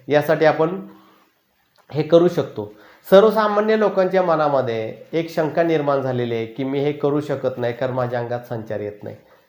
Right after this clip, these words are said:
तर मी आज आपणा सर्वांना नम्र विनंती करतो की संचार येन-, येऊन माणूस भक्ती करतो आणि संचार न येता देखील भक्ती करतो.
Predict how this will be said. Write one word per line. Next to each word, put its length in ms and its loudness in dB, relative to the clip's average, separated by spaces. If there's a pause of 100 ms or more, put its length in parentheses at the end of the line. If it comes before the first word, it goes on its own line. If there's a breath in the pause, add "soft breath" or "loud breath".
तर 120 0
मी 100 0
आज 180 2
आपणा 320 0
सर्वांना 480 0
नम्र 180 -2
विनंती 400 -2
करतो 480 -8 (580 soft breath)
की 100 -4
संचार 680 2
येन-, 360 -2 (680)
येऊन 640 2
माणूस 320 2
भक्ती 360 -2
करतो 520 -4 (580)
आणि 180 -2
संचार 460 0
न 160 -2
येता 420 2
देखील 340 -4
भक्ती 360 -10
करतो. 580 -8